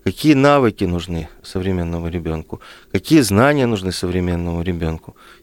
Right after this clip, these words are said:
И, э, исходя из этого, уже выставить. Может быть, должно быть, э, ну, не знаю, вот как, э, в вузах сейчас делают, да,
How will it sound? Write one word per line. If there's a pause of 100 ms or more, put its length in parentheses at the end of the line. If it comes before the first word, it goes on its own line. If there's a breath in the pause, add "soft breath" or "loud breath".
(120)
И,
э,
исходя
из
этого,
уже
выставить.
Может
быть, (300 loud breath)
должно
быть,
э,
ну,
не
знаю,
вот
как,
э,
в
вузах
сейчас
делают,
да,